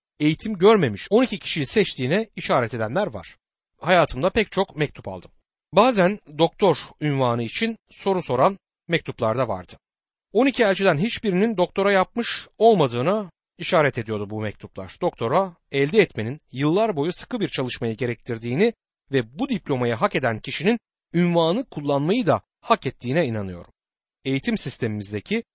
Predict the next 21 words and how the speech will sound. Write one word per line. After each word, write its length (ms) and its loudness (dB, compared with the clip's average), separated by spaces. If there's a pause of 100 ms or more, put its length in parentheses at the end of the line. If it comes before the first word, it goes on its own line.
(180)
bazı 380 4
durumlara 480 2 (300)
akıl 300 -2
sır 380 2 (140)
erdirmek 460 2
mümkün 340 -6
değil. 180 -16 (600)
Tarih 280 6
konusunda 460 -2
master 320 4
yapan 340 0
bir 100 -2
genç 280 -2
tanıyorum. 340 -6 (480)
Kendisine 440 2
tarihler 560 4
ve 120 -4
bireyleri 320 0
unutup 440 -6
belirli 320 2
çağların 480 2